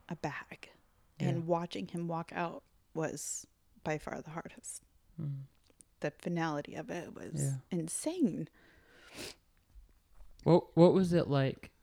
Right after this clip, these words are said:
Speaker 2: from when he took his last breath to when they took him out? Like, what were you doing?
Speaker 1: It was weird. It was, um, I took my brother, and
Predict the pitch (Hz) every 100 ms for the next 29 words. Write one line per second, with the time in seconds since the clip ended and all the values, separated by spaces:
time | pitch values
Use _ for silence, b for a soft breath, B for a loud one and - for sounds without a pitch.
0 | _ _ _ _ - - - 143 131 127
1 | 131 123 127 131 - 131 127 120 120 -
2 | 120 123 - _ - - 123 120 113 110
3 | - - - - 123 113 107 98 - _
4 | _ _ _ _ - 123 131 127 123 120
5 | - 87 165 - - _ - 175 233 247
6 | - 170 185 202 175 185 196 202 185 -
7 | - - - _ b b b b b b
8 | b _ _ _ _ _ _ _ _ -
9 | - 202 202 - - 180 - 202 - 208
10 | 196 190 185 185 185 190 190 - - -
11 | - _ - 190 180 170 180 196